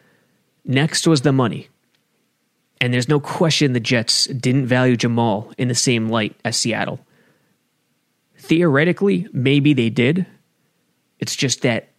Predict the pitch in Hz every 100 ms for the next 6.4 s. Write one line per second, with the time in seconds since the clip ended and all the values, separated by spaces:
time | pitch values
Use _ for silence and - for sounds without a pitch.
0 | _ - 131 - 151 131 120 131 135 117
1 | 113 - 131 127 131 135 147 131 107 104
2 | - 131 123 120 127 - 110 107 113 147
3 | 151 - - _ _ _ _ _ _ _
4 | - - 127 123 135 120 120 120 110 113
5 | 110 123 156 151 196 240 113 110 110 110
6 | 107 110 156